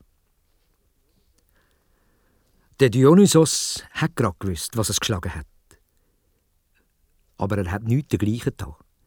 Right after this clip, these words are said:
und der König Midas noch ein bisschen schmoren. Erst dann hat der Gott Dionysos freundlich zum König Midas gesagt: „Gang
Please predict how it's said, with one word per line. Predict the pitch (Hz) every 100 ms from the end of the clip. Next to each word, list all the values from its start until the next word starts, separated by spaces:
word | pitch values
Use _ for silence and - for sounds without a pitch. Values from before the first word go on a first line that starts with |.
| _ _ _ _
und | 117 104
der | 110
König | - 120 113
Midas | 120 117 107 95
noch | 110 98
ein |
bisschen | 98 87
schmoren. | - 90 92 85 - _ _ _ _ _ _ _ _ _ _ _ _ _ _ _ _ _
Erst | - 117 - -
dann | 101 131 165 165 - _ _ _ -
hat | 98 -
der |
Gott | 98 117 -
Dionysos | 107 98 113 113 101
freundlich | - - 190 190 - 190 -
zum | - 110
König | - 107 101 -
Midas | 101 117 107
gesagt: | - 90 98 - - - _ _ _ _ _ _ _ _ _ _ _ _ _
„Gang | - 110 123 127